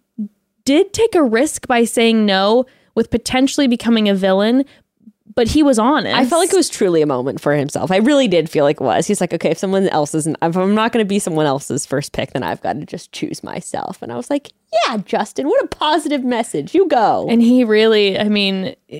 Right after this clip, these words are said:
Speaker 1: when she, you know, poured her heart out to him and he was just like, "Remember how you were telling Rodney that you wanted someone there, like, strictly dedicated to being there for you? Well, I want that for me too."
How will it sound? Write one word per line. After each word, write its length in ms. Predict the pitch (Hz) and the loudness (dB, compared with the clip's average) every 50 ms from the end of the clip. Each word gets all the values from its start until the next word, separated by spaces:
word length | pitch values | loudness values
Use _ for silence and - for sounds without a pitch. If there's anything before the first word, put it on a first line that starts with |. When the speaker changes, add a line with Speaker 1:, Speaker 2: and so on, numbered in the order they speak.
| - - | -16 -10
Speaker 1:
when 240 | - 226 220 208 208 | -6 -2 0 0 0
she, 480 | 202 - - 240 233 226 226 214 190 - - _ _ _ _ _ _ _ _ - - - _ _ _ _ _ 117 | -2 -2 -2 -2 0 0 0 0 -2 -4 -8 _ _ _ _ _ _ _ _ -18 -18 -18 _ _ _ _ _ -2
you 140 | 233 226 208 | 0 2 2
know, 100 | 185 175 | 2 0
poured 300 | - - 220 208 196 202 | -2 -2 -2 -2 0 -2
her 100 | 196 196 | -2 -2
heart 220 | 196 196 196 214 | 0 0 0 0
out 180 | 208 190 208 214 | 0 -2 -2 -2
to 100 | 226 202 | -2 -2
him 260 | 196 190 180 180 190 | 0 0 -2 -2 -4
and 100 | 196 196 | -4 -4
he 140 | 190 196 196 | -4 -4 -4
was 160 | 202 214 202 - | -4 -6 -6 -6
just 200 | 214 196 - - | -8 -8 -4 -4
like, 200 | 208 202 208 214 220 | -4 -4 -4 -6 -6
"Remember 480 | 208 214 214 214 202 202 208 208 208 | -4 -4 -2 -2 -2 -2 -2 -2 -2
how 220 | 214 196 214 214 214 | -2 -2 -2 -2 -2
you 240 | 214 202 202 196 196 | -2 -2 -4 -4 -2
were 120 | 196 202 | -4 -4
telling 460 | 202 - 208 202 196 196 196 196 196 | -6 -4 -4 -2 -2 -2 -2 -4 -4
Rodney 420 | 190 185 180 190 196 202 202 202 196 | -2 -2 -2 -2 -2 -2 -2 -2 -2
that 140 | 185 185 | -2 -2
you 160 | 180 202 208 202 | -4 -4 -4 -2
wanted 320 | 196 196 190 196 196 - | -2 -2 -4 -4 -6 -8
someone 420 | - 220 202 196 196 196 190 190 196 | -6 -4 -4 -4 -4 -4 -4 -4 -4
there, 280 | 196 196 190 190 202 | -2 -2 -2 -2 -4
like, 220 | 208 202 196 - - | -4 -4 -6 -6 -8
strictly 640 | - - - 220 202 - - 202 196 190 196 196 202 | -12 -8 -4 -4 -4 -4 -4 -4 -2 -2 -2 -2 -4
dedicated 600 | 190 208 190 185 190 196 - 208 196 196 196 185 | -2 -2 -2 -2 -2 -2 -2 -2 0 0 0 -2
to 60 | 196 | -4
being 240 | 180 190 185 190 196 | -4 -4 -2 -2 -4
there 160 | 196 190 190 | -4 -4 -6
for 160 | 190 - 214 | -6 -6 -6
you? 320 | 208 202 196 196 190 190 220 | -6 -4 -2 -2 0 0 0
Well, 400 | 208 196 165 175 185 214 220 - _ _ _ _ - | -2 -2 -2 -4 -4 -6 -8 -14 _ _ _ _ -4
I 100 | 202 202 | -4 -2
want 260 | 185 196 196 185 - | -2 -2 -4 -2 -4
that 200 | 208 - - - | -4 -6 -4 -6
for 120 | - 226 220 | -6 -6 -6
me 160 | 220 214 254 | -4 -6 -6
too." 440 | - - 262 208 - - - 285 | -2 -2 -2 -2 0 -2 -2 -4